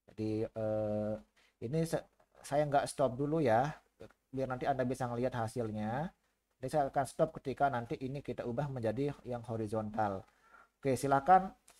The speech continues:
dibuat dulu, pastikan, eh, hasilnya seperti ini, kemudian pastikan perangkat Anda sudah terhubung seperti ini, kemudian nanti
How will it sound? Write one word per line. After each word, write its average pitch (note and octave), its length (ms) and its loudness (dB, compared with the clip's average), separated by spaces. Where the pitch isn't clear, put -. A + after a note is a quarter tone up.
dibuat D3 480 6
dulu, C3 400 0
pastikan, F3+ 560 2
eh, D3+ 160 0
hasilnya C#3+ 440 -2
seperti C3+ 400 -4
ini, A#2+ 480 -4
kemudian C3 760 0
pastikan D#3+ 480 2
perangkat D3+ 320 2
Anda C#3 240 -2
sudah C#3 160 -4
terhubung C#3+ 480 -2
seperti A#2+ 420 -4
ini, C#3+ 300 -4
kemudian C#3 400 0
nanti C#3+ 320 -2